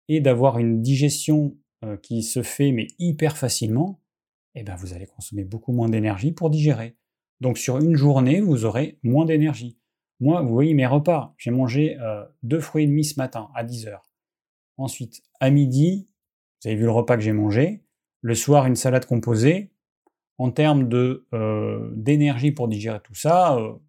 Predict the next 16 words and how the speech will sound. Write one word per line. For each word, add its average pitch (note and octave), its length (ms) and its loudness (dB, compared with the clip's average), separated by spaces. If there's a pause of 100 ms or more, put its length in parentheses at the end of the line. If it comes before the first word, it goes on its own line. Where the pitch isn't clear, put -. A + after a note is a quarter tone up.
y - 20 -20
a - 60 -20
pas A2 120 -14
besoin C3 160 -2
des D#3 160 0
tonnes, A#2+ 240 2
hein. A#2 140 -12 (560)
Ben, A#2+ 140 0
toute D3+ 160 -6
cette D#3+ 160 0
énergie D3 400 2
que - 80 -6
j'économise A2+ 800 0
sur - 220 -6
la A#2+ 80 2
digestion, A#2 560 -6